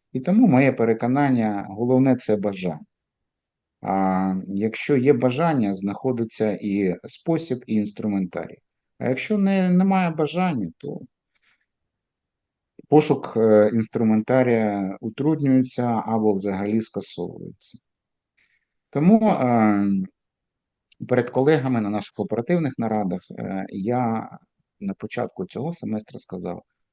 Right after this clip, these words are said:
"Шановні друзі, думаємо над, е, кадровим потенціалом, е, кафедр і факультетів, і ми маємо оновлювати, е, викладацький склад,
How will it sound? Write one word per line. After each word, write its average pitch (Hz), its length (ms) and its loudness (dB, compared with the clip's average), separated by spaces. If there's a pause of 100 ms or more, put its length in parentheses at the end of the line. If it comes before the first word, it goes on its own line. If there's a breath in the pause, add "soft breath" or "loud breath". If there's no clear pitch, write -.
"Шановні 107 460 0
друзі, 147 500 -4 (340)
думаємо 95 640 2
над, 95 320 0 (100)
е, 87 60 -8 (640)
кадровим 98 460 -2
потенціалом, 95 800 -2 (420)
е, - 100 -10 (440)
кафедр 92 460 0
і 98 100 -6
факультетів, 139 840 -2 (760)
і 113 440 4
ми 185 220 6
маємо 120 800 2 (320)
оновлювати, 90 800 0
е, 90 500 -8
викладацький 135 680 -2
склад, 113 420 -2